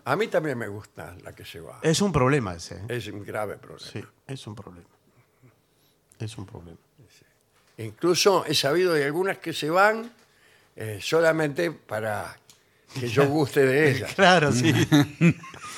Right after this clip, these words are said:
Speaker 2: Y están así, ausentes y enamoradas.
Speaker 1: Bueno, pero yo he, he, he hecho mía esa, esa táctica y muchas veces me voy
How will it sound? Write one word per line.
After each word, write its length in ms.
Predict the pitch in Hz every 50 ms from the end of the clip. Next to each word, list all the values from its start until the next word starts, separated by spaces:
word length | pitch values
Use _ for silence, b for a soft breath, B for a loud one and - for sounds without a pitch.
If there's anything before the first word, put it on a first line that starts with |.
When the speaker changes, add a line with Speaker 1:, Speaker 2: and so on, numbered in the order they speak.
| - 1077 -
Speaker 2:
Y 140 | 160 170 180
están 260 | 160 - 226 254 254
así, 280 | 220 202 - 240 233 196
ausentes 560 | 151 147 170 156 - - 220 247 254 - 247 202
y 60 | 185 160
enamoradas. 840 | 151 151 147 143 143 160 165 147 135 120 113 110 104 - - - _ -
Speaker 1:
Bueno, 280 | 151 156 131 117 78 - - _ _ _ -
pero 340 | 117 113 123 123 - - -
yo 220 | 120 117 131 160 170 175
he, 340 | 180 170 147 151 151 160
he, 120 | 151 - - -
he 280 | 156 156 175 180 190 190
hecho 260 | 185 - 185 180 170
mía 580 | 180 190 190 180 151 135 123 120 117 120 117 - - _ _ _ _ _ _ _ _ _ _ -
esa, 640 | - 110 98 87 - - 82 73 - - - - - _ _ _ _ _
esa 200 | - - - -
táctica 880 | _ - 117 95 - - _ - 120 104 - - 123 123 135 143 143 b b b b b b b b _
y 160 | 113 120 120
muchas 380 | 135 165 185 175 - 185 175 160
veces 240 | 175 147 175 175
me 200 | 147 143 151 151
voy 440 | 156 170 185 170 160 160 170 170 170